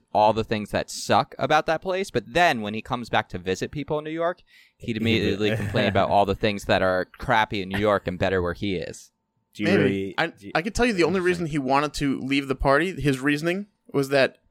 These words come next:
Speaker 3: Brittany was away on a bachelorette party,
Speaker 2: And he
Speaker 3: and so
Speaker 2: wanted
Speaker 3: he had the
Speaker 2: the
Speaker 3: bed
Speaker 2: bed
Speaker 3: to
Speaker 2: to
Speaker 3: himself,
Speaker 2: himself.
Speaker 3: so he
Speaker 2: Yeah.
Speaker 3: had to go home and sleep in the
Speaker 2: <laughs>
Speaker 3: bed. Otherwise, he wasn't gonna get to enjoy one night by himself.
Speaker 1: Oh.
Speaker 2: <laughs>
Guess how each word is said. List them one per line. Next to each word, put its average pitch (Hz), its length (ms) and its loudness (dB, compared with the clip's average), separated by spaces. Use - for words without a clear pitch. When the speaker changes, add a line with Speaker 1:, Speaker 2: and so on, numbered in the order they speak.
Speaker 3:
Brittany 170 360 0
was 175 140 0
away 156 500 0
on 131 100 -2
a 127 100 -2
bachelorette 127 460 0
party, 107 400 2
Speaker 2:
And 98 140 -8
he 98 100 -4
Speaker 3:
and 98 100 -4
so - 60 2
Speaker 2:
wanted 117 200 0
Speaker 3:
he 160 60 4
had 180 120 4
the 165 60 2
Speaker 2:
the 139 80 -8
Speaker 3:
bed 139 140 2
Speaker 2:
bed 135 100 -6
Speaker 3:
to 143 60 -2
Speaker 2:
to 139 60 2
Speaker 3:
himself, 131 520 2
Speaker 2:
himself. - 100 -14
Speaker 3:
so 131 180 -4
he 175 140 0
Speaker 2:
Yeah. 170 80 2
Speaker 3:
had 147 220 -2
to 147 80 -6
go 131 200 2
home 131 260 0
and 127 100 -4
sleep 139 240 -4
in 123 80 -2
the 131 80 0
Speaker 2:
<laughs> - 0 -
Speaker 3:
bed. 123 280 2
Otherwise, 127 460 2
he 151 140 -2
wasn't 131 220 -2
gonna 120 100 -6
get 113 140 -2
to 135 60 -6
enjoy 123 280 0
one 117 180 0
night 113 180 0
by 113 120 -4
himself. - 520 -6
Speaker 1:
Oh. 92 2000 2
Speaker 2:
<laughs> - 60 -20